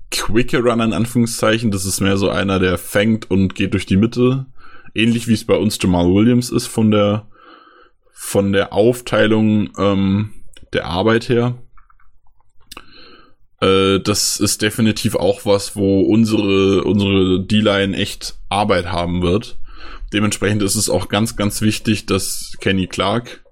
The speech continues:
gesund bleibt. W-, beziehungsweise gesund ist, Schrägstrich gesund wird, Schrägstrich whatever. Ähm, weil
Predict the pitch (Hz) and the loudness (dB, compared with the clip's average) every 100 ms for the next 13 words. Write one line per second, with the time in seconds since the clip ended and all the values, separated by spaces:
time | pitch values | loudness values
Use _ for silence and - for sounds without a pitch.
0 | - - 101 110 123 - - - - - | -8 0 2 4 2 -2 -6 -6 -10 -20
1 | _ _ - - - _ - - - 87 | _ _ -20 -20 -20 _ -20 -16 -10 -6
2 | 87 - 101 95 95 90 - 92 95 92 | -8 -6 -4 0 0 -2 -2 0 2 2
3 | - - - 117 123 - - - - 101 | 0 -6 -2 -2 -2 -6 -6 -4 -2 -2
4 | - - 101 - - - - _ _ _ | -2 -2 -2 -2 -8 -12 -18 _ _ _
5 | _ 113 95 92 87 92 113 131 127 - | _ -2 2 2 0 2 2 2 -2 -6
6 | - - 104 - 101 - 101 85 104 127 | -6 -2 -2 -2 -6 -2 -2 0 0 0
7 | 139 - - - - - - - 95 95 | -2 -10 -18 -14 -14 -14 -16 -6 0 2
8 | 95 95 95 101 101 - - - - - | 2 2 2 0 -6 -14 -18 -18 -12 -6
9 | 90 90 90 95 95 92 92 87 - | -4 -2 0 0 0 2 2 0 -4